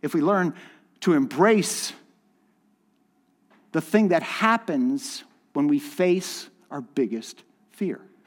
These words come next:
When we experience a setback, we shouldn't take a step back because God's already preparing our comeback. A little rhyme for you. As God told Moses,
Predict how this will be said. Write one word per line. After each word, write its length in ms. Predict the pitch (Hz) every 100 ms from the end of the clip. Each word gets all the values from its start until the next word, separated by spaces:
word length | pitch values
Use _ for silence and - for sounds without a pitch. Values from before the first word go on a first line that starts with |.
| _ _ _ _ _ - -
When 300 | - 170 226
we 160 | 240 247
experience 720 | 220 - - 196 180 160 143 -
a 60 |
setback, 800 | - - 233 240 240 95 101 - - _ _ _ _ - -
we 160 | 175 196
shouldn't 380 | - 240 220 - - _ -
take 260 | - 185
a 60 | 147
step 420 | - - 247 247
back 440 | - 76 - - - _ _ _ _ _ _
because 280 | 143 160 -
God's 340 | 180 180 170 - 160
already 420 | 156 151 143 143
preparing 680 | 143 - 139 131 117 117 120
our 300 | 127 117 110 _ _ -
comeback. 680 | - 175 127 - - - _ _ _ _ _ _ _ _ _ _
A 40 |
little 160 | 117 92
rhyme 380 | 98 101 101 98
for 100 | 107
you. 220 | 110 180 - _ _ _ _ _ _ _ _ _
As 120 | 117
God 300 | 175 175 180
told 360 | - 165 156 - - _
Moses, 800 | 165 220 226 123 120 - - -